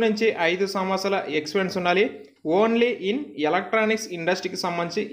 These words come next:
ఎక్స్పీరియన్స్ ఉండాలి. శాలరీ వచ్చేసి up to ట్వంటీ ఫైవ్ థౌజండ్ వరకు మీకు శాలరీ తీస్తారు. వేకెన్సీస్ కింద చూస్తే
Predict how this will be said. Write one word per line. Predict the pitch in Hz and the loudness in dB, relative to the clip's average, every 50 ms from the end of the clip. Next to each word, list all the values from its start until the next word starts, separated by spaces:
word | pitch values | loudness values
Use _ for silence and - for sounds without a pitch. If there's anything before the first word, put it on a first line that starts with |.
| 156 151 | 0 0
ఎక్స్పీరియన్స్ | - - - 190 175 170 180 180 180 | 0 -2 -4 -4 -4 -2 -2 -2 0
ఉండాలి. | 170 165 165 170 190 262 269 - - - - - | 2 2 4 4 2 2 0 -6 -14 -18 -16 -6
శాలరీ | - - 180 180 202 226 226 233 226 | -2 0 2 4 4 4 4 2 2
వచ్చేసి | 220 220 214 202 - 226 214 - 165 160 | 2 0 -2 -2 -2 -2 0 2 0 0
up | - - - | 0 2 4
to | 214 214 214 214 | 4 4 4 4
ట్వంటీ | 208 185 180 180 202 202 202 | 0 -2 0 0 0 0 2
ఫైవ్ | 190 190 185 190 | 2 0 2 0
థౌజండ్ | 185 180 180 180 175 | 0 -2 -2 -2 -2
వరకు | 170 165 - 185 185 175 | -2 -2 -2 -2 -2 -2
మీకు | 170 175 156 - | -2 -4 -2 0
శాలరీ | 156 143 143 151 156 156 170 | 0 2 2 0 0 -2 -4
తీస్తారు. | 160 156 - 170 170 180 214 254 - - - - - _ - 160 160 | -4 0 2 2 4 4 2 2 0 -4 -12 -18 -20 _ -6 0 2
వేకెన్సీస్ | 185 208 202 240 233 226 233 240 233 - | 2 2 2 2 0 0 0 -2 -2 0
కింద | 233 226 220 220 | 0 0 0 0
చూస్తే | 214 208 - 208 | -2 0 0 -2